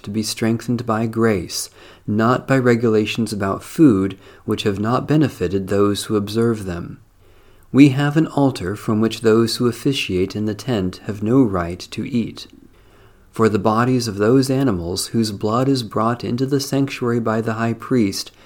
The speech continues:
as a sacrifice for sin are burned outside the camp. For the bodies of those animals whose blood is brought into the sanctuary by the high priest as a sacrifice for sin are burned outside the camp.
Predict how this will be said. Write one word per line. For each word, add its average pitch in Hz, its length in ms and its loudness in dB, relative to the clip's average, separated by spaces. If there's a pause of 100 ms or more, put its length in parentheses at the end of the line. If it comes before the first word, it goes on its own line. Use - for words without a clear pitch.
(260)
as 101 180 -6
a 98 60 -4
sacrifice 127 760 -4
for 131 140 -2
sin 98 540 -2 (340)
are 104 120 -4
burned 95 520 0 (100)
outside 101 540 -4
the 92 100 -8
camp. 101 420 -10 (840)
For 123 160 2
the 127 100 2
bodies 110 580 2
of 110 160 -2
those 120 300 4
animals 104 540 0
whose 117 260 0
blood 117 440 2
is 135 200 -4
brought 113 380 -2
into 123 280 0
the 131 140 0
sanctuary 113 680 -2
by 98 220 -2
the 107 120 -6
high 113 280 -2
priest 107 640 -2 (280)
as 95 140 -4
a 98 80 -2
sacrifice 123 720 -2
for 131 180 -2
sin 92 480 -4 (320)
are 120 120 -2
burned 101 600 0
outside 92 560 -4
the 95 80 -10
camp. 95 440 -8